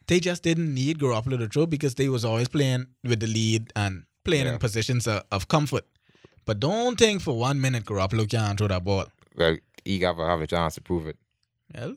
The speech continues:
Speaker 2: Super Bowl
Speaker 1: it's
Speaker 2: Sunday.
Speaker 1: interesting. It's, this was one of the most,
Speaker 2: Yeah.
Speaker 1: uh, even Super Bowls
Speaker 2: It's a very
Speaker 1: I've
Speaker 2: even
Speaker 1: seen.
Speaker 2: matchup. I, I, I, I, I, I,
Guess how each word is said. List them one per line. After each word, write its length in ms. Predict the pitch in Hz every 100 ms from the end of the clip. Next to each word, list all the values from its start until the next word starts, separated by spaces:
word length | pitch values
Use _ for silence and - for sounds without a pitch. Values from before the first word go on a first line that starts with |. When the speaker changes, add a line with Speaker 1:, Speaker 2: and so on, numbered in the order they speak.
| _
Speaker 2:
Super 220 | - 90 82
Bowl 180 | 80 78
Speaker 1:
it's 80 |
Speaker 2:
Sunday. 100 | -
Speaker 1:
interesting. 460 | - 76 - 151 123
It's, 160 | 170 170
this 220 | 214 220
was 180 | 180 156
one 140 | 156
of 60 | 147
the 60 |
most, 400 | 131 135 143 - _ -
Speaker 2:
Yeah. 200 | 110 76
Speaker 1:
uh, 180 | 107 104 -
even 500 | 117 120 135 127 139 - _ _ _ _ -
Super 280 | - 143
Bowls 120 | 117 110
Speaker 2:
It's 80 |
a 40 | 120
very 180 | 127 127
Speaker 1:
I've 60 | 117
Speaker 2:
even 80 | 98
Speaker 1:
seen. 80 |
Speaker 2:
matchup. 260 | 82 80 76
I, 280 | 95 82 104
I, 300 | 101 - 110
I, 40 | 101 -
I, 240 | 98 104 -
I, 220 | 101 101 -
I, 280 | 98 101